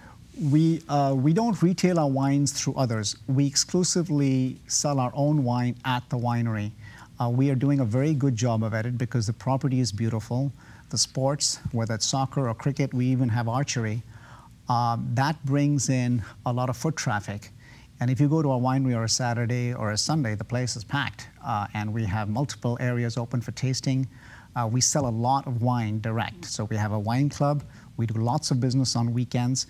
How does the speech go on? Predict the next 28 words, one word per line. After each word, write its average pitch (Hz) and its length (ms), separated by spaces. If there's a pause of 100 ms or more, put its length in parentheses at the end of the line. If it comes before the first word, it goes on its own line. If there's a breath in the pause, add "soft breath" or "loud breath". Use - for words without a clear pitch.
(280 loud breath)
We 123 80
do 147 160
a - 20
fair 156 220
amount 151 240
of 127 80
business 131 320
on 120 120
weekdays 117 460
as 110 160
well. 127 300 (480 loud breath)
Uh, 117 80
people 120 260
come. 135 360 (180 loud breath)
It's - 180
a 123 40
beautiful 135 320
place 123 260
to - 100
picnic. 139 380
We 120 120
allow 120 200
people 120 260
to 113 80
bring 117 220
their 113 140
own 113 180
food. 147 360